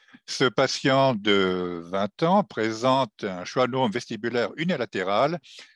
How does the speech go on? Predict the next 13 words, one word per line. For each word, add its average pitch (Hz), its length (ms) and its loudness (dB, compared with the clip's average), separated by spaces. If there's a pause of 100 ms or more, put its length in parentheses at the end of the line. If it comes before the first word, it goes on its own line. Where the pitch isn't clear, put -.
mais 131 180 -4
sans 196 280 0
perte 151 240 -2
d'audition, 101 580 -6 (500)
et 139 140 2
des 165 140 2
schwannomes 147 420 0
spinaux 151 440 -4
dans 123 120 -4
la 107 120 -2
colonne 143 340 -2
lombaire. 104 520 -4 (600)
Pourtant, 196 400 0